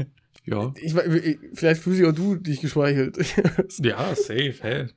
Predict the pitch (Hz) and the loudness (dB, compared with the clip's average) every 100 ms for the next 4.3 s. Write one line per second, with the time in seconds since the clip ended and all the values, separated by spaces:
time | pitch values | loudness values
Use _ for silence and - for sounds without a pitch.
0 | 233 202 110 107 113 113 120 120 117 120 | -10 -2 -2 2 2 2 2 0 2 2
1 | 123 127 120 - 117 123 117 127 127 127 | 2 0 -2 -2 -2 0 2 4 4 4
2 | 110 120 120 120 120 139 120 117 123 147 | 2 2 2 -2 -4 -4 -2 0 -2 -2
3 | 127 110 127 131 117 113 120 107 127 113 | -2 0 0 0 -2 -2 -2 -4 -4 -4
4 | 127 104 | -4 -8